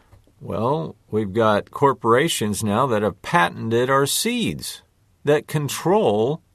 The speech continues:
the seeds. You control the seeds, you control the world and its food supply.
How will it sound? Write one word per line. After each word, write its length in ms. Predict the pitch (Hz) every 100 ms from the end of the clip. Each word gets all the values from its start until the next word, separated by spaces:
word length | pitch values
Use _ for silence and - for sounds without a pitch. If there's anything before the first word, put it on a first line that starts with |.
| _ -
the 120 | 165
seeds. 800 | - - 254 220 87 65 - - _ _ _ _ _ -
You 60 |
control 440 | - 139 117 175 175
the 120 | 135
seeds, 380 | - 196 226 123
you 80 | 113
control 520 | 123 107 - 165 175
the 140 | 107
world 580 | 90 90 175 101 90 123
and 180 | 101 104
its 140 | 104
food 300 | - 175 196
supply. 720 | - - - 98 82 65 -